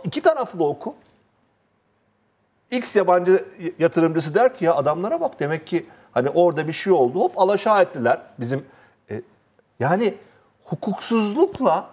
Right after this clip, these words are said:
bir ülkeye yatırımın gelebileceğini sanmak ya da bürokratların kum torbası gibi görüldüğünü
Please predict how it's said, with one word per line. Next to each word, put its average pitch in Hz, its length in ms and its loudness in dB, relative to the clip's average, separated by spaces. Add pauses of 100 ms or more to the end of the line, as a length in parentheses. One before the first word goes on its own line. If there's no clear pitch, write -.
(140)
bir 165 240 -6
ülkeye 175 440 0
yatırımın 143 680 0 (680)
gelebileceğini 120 960 0 (1000)
sanmak 135 720 -2 (220)
ya 175 160 4
da 240 200 0 (840)
bürokratların 202 1000 2 (580)
kum 320 240 2
torbası 165 480 2
gibi 131 400 2
görüldüğünü 170 840 4